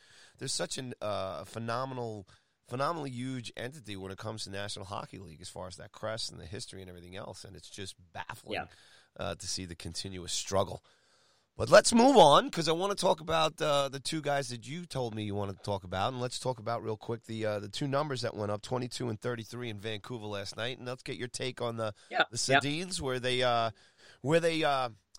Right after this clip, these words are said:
Speaker 1: where they fit or sit for you as far as, uh, you know, N H L history and, and what they've done, and, and maybe, uh, discuss a little, uh, Hockey Hall of Fame as far as, uh, where they might be heading one way or the other.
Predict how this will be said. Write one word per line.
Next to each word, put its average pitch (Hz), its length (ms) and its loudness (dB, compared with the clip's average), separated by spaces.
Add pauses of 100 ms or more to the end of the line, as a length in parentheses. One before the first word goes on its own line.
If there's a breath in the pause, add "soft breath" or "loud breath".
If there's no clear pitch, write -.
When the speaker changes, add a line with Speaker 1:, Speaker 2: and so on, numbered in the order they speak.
Speaker 1:
where 202 160 -4
they 208 100 -2
fit 208 340 -4
or 147 140 -4
sit 196 300 -2
for 156 100 -12
you 233 460 -2 (100)
as - 100 -8
far 160 240 -2
as, 147 160 -2
uh, 127 380 -2
you 165 100 -8
know, 139 280 -2
N 156 80 -6
H 156 180 -4
L 135 120 0
history 185 420 -4
and, 131 180 -6
and 123 140 -10
what 127 160 -8
they've 127 180 -8
done, 131 260 -4
and, 131 300 -12
and 123 140 -10
maybe, 127 320 -8
uh, 120 100 -4
discuss 120 400 -8
a 120 60 -12
little, 120 200 -6
uh, 113 280 -2 (420)
Hockey 123 200 -8
Hall 123 180 -6
of 113 80 -12
Fame 131 260 -8
as 107 140 -8
far 90 240 -10
as, 101 160 -8
uh, 98 180 -4
where 95 220 -8
they 98 100 -8
might 95 200 -10
be 98 80 -14
heading 85 260 -14
one 90 140 -16
way 92 100 -16
or - 60 -18
the 82 80 -18
other. 71 180 -20